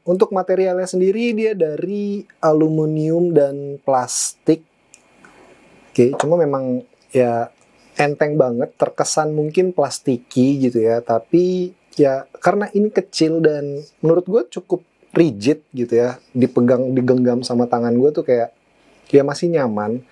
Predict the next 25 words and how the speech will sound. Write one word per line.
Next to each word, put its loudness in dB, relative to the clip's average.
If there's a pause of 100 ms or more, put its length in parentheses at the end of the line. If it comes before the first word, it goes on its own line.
(240)
cuma 4
memang -4
agak -2
sedikit -2
kurang -2
panjang -2
aja -2
grip 0
bawahnya 0
ini. -8 (460)
Cuma 4
enaknya -4
kalian -4
bisa -2
copot -2 (400)
grip 2
bawahnya 2
ini, -2 (1900)
dan 2
mungkin 0
kalian 0
bisa 0
ganti -4
pakai, -6
eh, 0